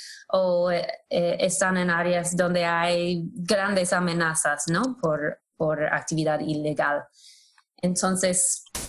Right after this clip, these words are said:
ellos decían que en este momento mejor tener toda esa información privado, ¿no? Que toda la información coleccionada en campo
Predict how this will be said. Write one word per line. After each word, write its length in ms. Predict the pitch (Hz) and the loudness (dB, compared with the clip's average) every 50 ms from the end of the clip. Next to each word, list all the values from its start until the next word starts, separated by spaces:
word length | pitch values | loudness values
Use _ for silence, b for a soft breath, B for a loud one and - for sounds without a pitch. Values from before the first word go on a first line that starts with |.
| - - _ | -14 -8 _
ellos 320 | - 202 202 214 220 185 | -2 0 0 0 0 0
decían 480 | 190 196 196 - - 214 208 190 190 190 | 0 0 0 0 0 0 0 0 0 0
que 320 | - 190 185 180 175 175 | 0 2 2 2 2 2
en 100 | 170 180 | 2 0
este 180 | 190 190 - 208 | 0 0 0 0
momento 420 | 202 196 190 196 202 202 262 262 | 0 2 2 0 0 0 2 0
mejor 420 | 254 226 196 196 190 202 196 196 196 | 0 0 0 0 0 0 0 0 -2
tener 340 | - 208 196 190 180 170 170 | -2 -2 0 0 0 0 0
toda 240 | - 196 196 190 | 0 0 2 0
esa 160 | 196 196 - 226 | 0 0 -2 -2
información 800 | 220 202 - 208 202 185 180 - - 196 185 180 180 175 175 | -2 -2 -2 -2 -2 -2 -2 -2 0 0 0 0 0 -2 -4
privado, 680 | - - 196 202 190 170 165 156 151 147 143 151 160 - - | -4 -2 -2 0 0 0 0 0 0 0 -2 -4 -4 -4 -2
¿no? 240 | 196 208 254 254 247 | -2 -2 -2 -4 -4
Que 80 | - 175 | -6 -4
toda 240 | 165 190 185 180 175 | -2 0 0 2 2
la 100 | 170 170 | 0 0
información 640 | 180 180 175 175 175 175 175 - 185 185 180 180 | -2 -2 -2 -4 -4 -2 -2 -2 -2 -2 -2 -2
coleccionada 680 | 185 - 185 175 175 175 - 190 180 175 170 165 170 165 | -2 -2 -2 -2 -2 -2 -2 -2 0 0 0 0 0 -2
en 100 | 165 160 | -4 -2
campo 600 | - 180 175 175 175 180 - 202 208 208 208 B | -2 0 0 0 -2 -2 -2 -2 -2 -2 -4 B